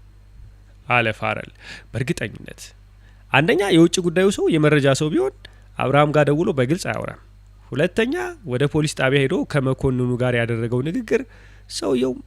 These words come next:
ምንም እንደማያውቅ የሚያሳይ ነው። "በጣም ግሩም"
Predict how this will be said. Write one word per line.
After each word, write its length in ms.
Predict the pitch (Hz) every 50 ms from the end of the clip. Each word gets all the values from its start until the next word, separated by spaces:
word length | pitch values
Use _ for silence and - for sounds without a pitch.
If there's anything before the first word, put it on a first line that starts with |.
| - -
ምንም 200 | - 262 262 233
እንደማያውቅ 460 | 214 202 190 185 170 175 175 175 165
የሚያሳይ 460 | - 147 131 139 147 135 143 127 110 95
ነው። 160 | - - - - - - - - - - - - - - - - - - - - -
"በጣም 340 | - 127 127 - 143 165 208 226
ግሩም" 220 | 160 - 104 -